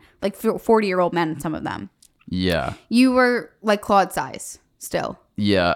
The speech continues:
Speaker 2: I think, like, end of senior year, I went through puberty. I had more control over my life because like, my dad wasn't really, like, telling me what to do and, like,
Speaker 1: Mm-hmm.
Speaker 2: dictating my life. So, like,
Speaker 1: Yeah.
Speaker 2: I had a little bit more freedom. I went to, uh, college,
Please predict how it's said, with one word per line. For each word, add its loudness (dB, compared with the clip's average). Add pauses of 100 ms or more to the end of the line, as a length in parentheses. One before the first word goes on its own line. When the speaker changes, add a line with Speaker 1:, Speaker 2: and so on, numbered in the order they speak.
Speaker 2:
I 2
think, 4
like, 4
end 4
of 2
senior 4
year, 4
I -4
went 0
through -2
puberty. -4 (140)
I -4
had 0
more 6
control 2
over 2
my 0
life -4
because -8 (220)
like, -6
my 0
dad -6
wasn't -4
really, -6
like, -8
telling -6
me -4
what -8
to -10
do -6
and, -2
like, -2
Speaker 1:
Mm-hmm. -8
Speaker 2:
dictating -8
my -6
life. -8
So, -4
like, -6
Speaker 1:
Yeah. -6
Speaker 2:
I 0
had 2
a 2
little 2
bit -2
more 2
freedom. -4 (380)
I 0
went 0
to, 2 (540)
uh, 2
college, 2